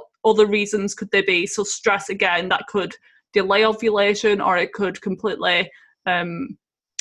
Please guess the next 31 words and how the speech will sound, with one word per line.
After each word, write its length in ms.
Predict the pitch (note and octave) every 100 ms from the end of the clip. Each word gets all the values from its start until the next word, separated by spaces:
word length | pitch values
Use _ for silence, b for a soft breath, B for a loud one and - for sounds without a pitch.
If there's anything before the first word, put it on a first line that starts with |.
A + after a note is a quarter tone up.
| -
completely 420 | - A3+ A3+ F#3+ G#3
stop 360 | - A#3+ -
ovulation 520 | A3+ A3 A3 A3+ A3 G#3+
in 120 | G#3+
some 180 | A3 A3
cases. 640 | A3+ G#3 G3+ G#3 G3+ G3+ -
But 260 | G3+ F#3 -
if 140 | G#3
someone 400 | G#3 A3 G3 F#3+
is 400 | E3+ F#3+ F#3+ - - b b b b _
kind 180 | G#3
of 180 | F#3 F#3 -
doing 160 | A#3+
all 120 | A#3
the 80 | A3
right 280 | G#3 G3+ -
things, 580 | G#3+ G3+ G3+ G3 G#3 -
they 120 | G3
are 220 | E3 G3+
trying 240 | G#3+ A3 G#3+
to 80 | G#3+
manage 200 | G3 G3
the 80 |
stress 320 | G#3 G3 G3 -
the 60 |
best 180 | G3 G3+
that 80 | -
they 120 | G#3
can, 520 | - G3 F3 F3+ F#3
what 160 | G3 G3
other 460 | F#3+ G3 F3+ F#3+